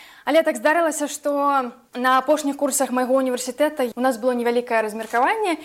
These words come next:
і я трапіла ў радыёгрупу. І вось з таго часу ўжо пайшоў, пачаўся мой такі шлях у радыё, і я трапіла на Першы нацыянальны канал беларускага радыё на практыку.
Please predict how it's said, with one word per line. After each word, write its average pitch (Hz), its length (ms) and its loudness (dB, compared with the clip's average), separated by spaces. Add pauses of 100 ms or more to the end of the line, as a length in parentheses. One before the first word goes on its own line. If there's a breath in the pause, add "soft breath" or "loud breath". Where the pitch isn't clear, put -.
(300 loud breath)
і 214 80 -12
я 220 240 2
трапіла 254 400 -2
ў 220 80 -4
радыёгрупу. 214 580 -4
І 214 60 -6
вось 233 160 0
з - 80 -12
таго 233 180 0
часу 269 460 2
ўжо 233 400 2 (320 loud breath)
пайшоў, 269 500 2
пачаўся 262 480 -2
мой 240 160 -4
такі 240 240 -8
шлях 247 480 -2
у 233 320 -2
радыё, 233 480 0 (460 loud breath)
і 240 100 -6 (140)
я 254 340 4
трапіла 254 560 0
на 240 80 -2
Першы 240 380 -6
нацыянальны 226 560 -6
канал 220 240 -4
беларускага 226 500 -4
радыё 226 320 0
на 233 80 -2
практыку. 262 560 -2